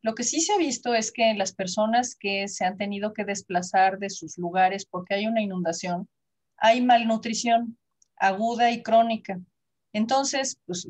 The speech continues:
comen lo que hay o lo que se puede y eso puede generar deficiencias vitamínicas específicas. Pero es un asunto social más que un asunto de susceptibilidad biológica de la piel por una deficiencia de vitaminas.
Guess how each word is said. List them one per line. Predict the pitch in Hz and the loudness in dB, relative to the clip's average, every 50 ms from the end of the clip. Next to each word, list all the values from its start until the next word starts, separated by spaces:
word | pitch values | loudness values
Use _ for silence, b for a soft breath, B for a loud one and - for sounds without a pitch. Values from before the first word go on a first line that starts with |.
| 175 180 - | -12 -14 -10
comen | _ 190 202 208 214 214 214 208 | _ -4 0 2 2 2 2 2
lo | 196 185 185 | -2 -4 -4
que | - 190 185 | -2 2 4
hay | 185 190 196 208 226 220 | 6 6 6 4 2 -2
o | 196 | -4
lo | 165 165 165 | -4 -6 -6
que | - | -8
se | - - 165 | -8 -10 -10
puede | - _ 202 202 208 202 202 208 220 214 - | -6 _ -2 0 0 0 -2 -4 -4 -6 -6
y | 208 208 | -4 -4
eso | 202 202 - 240 214 | -4 -4 -4 -8 -4
puede | - 214 196 202 | -4 -4 -4 -4
generar | 202 - 214 208 202 196 196 190 190 | -4 -2 -2 -2 0 0 -2 -2 -2
deficiencias | 196 202 - 185 180 - 185 180 185 202 190 190 | -6 -8 -6 -8 -8 -6 -6 -6 -6 -8 -8 -8
vitamínicas | 190 185 - 170 175 175 170 175 175 175 - 180 180 185 | -10 -4 -4 -4 -4 -4 -6 -8 -10 -8 -8 -8 -8 -8
específicas. | 180 - - 196 180 - 240 240 240 - 185 - - - 113 - _ _ _ _ _ _ _ _ _ _ _ _ | -10 -8 -8 -8 -6 -6 -6 -8 -8 -10 -14 -12 -12 -14 -14 -14 _ _ _ _ _ _ _ _ _ _ _ _
Pero | 208 202 196 208 214 | -2 0 2 2 2
es | 226 233 240 | 2 2 0
un | 269 269 269 | 0 0 0
asunto | 277 277 - 254 254 254 254 247 240 240 233 233 233 - _ | 0 0 0 -4 -4 -2 0 2 4 4 2 0 -4 -12 _
social | - - - 175 170 - - 226 220 214 208 214 214 269 339 392 - _ _ | -12 -8 -8 -8 -8 -6 -6 2 6 6 6 6 6 2 -4 -8 -8 _ _
más | 180 190 196 202 208 208 - | -6 -2 0 0 0 -2 -4
que | - 214 | -6 -6
un | 214 208 | -4 -2
asunto | 196 196 - - 214 214 208 - 202 202 196 190 185 - _ _ _ _ _ _ | -4 -4 -4 -4 -6 -6 -4 -4 -4 -4 -4 -4 -8 -12 _ _ _ _ _ _
de | 208 208 | -4 -4
susceptibilidad | - 240 226 - 247 240 - - 214 208 202 202 196 185 196 196 196 | -4 -4 -4 -4 -6 -6 -6 -8 -8 -6 -6 -6 -6 -2 -2 -2 -2
biológica | 202 214 202 185 185 185 180 180 - 185 180 - 190 | -2 -4 -4 -2 -2 -4 -4 -6 -6 -12 -6 -6 -4
de | 190 196 | -4 -2
la | 196 202 196 196 | -4 -4 -4 -4
piel | - 196 185 180 196 190 185 - | -4 -6 -4 -4 -6 -8 -12 -10
por | _ 175 170 | _ -8 -6
una | 170 175 180 | -4 -4 -4
deficiencia | 180 180 175 - - - - 151 156 - 180 180 | -4 -4 -6 -8 -12 -12 -12 -12 -12 -12 -12 -10
de | 180 185 | -10 -10
vitaminas. | 196 196 - 220 226 247 269 262 254 233 - - | -12 -4 -2 -2 -2 -2 -2 -4 -6 -6 -6 -12